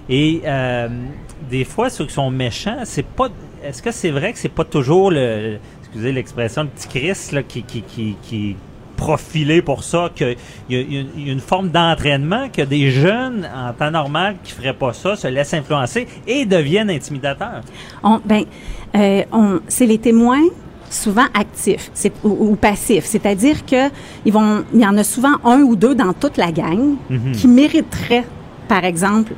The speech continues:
Speaker 2: de, d'avoir, ben, peut-être pas des accusations, mais d'avoir des conséquences.
Speaker 1: Ok.
Speaker 2: Ok ? La gang vont suivre parce qu'ils ont peur de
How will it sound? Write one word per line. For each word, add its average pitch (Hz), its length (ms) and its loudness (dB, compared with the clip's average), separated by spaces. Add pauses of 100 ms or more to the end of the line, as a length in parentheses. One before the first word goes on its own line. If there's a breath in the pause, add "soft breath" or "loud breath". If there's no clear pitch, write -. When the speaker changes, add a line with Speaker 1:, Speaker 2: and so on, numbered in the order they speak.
Speaker 2:
de, 185 160 2 (240)
d'avoir, 190 300 4 (260)
ben, 160 80 2
peut-être 180 180 0
pas 208 120 2
des 202 180 2
accusations, 180 560 0
mais 240 120 4
d'avoir 190 260 2
des 220 80 2
conséquences. 202 720 -2 (240)
Speaker 1:
Ok. 117 260 -6 (160)
Speaker 2:
Ok ? 247 320 2 (340 loud breath)
La 196 200 4
gang 262 320 4
vont 208 180 2
suivre 302 300 2
parce 202 140 -2
qu'ils 220 160 2
ont 285 100 0
peur 269 460 2
de 233 340 4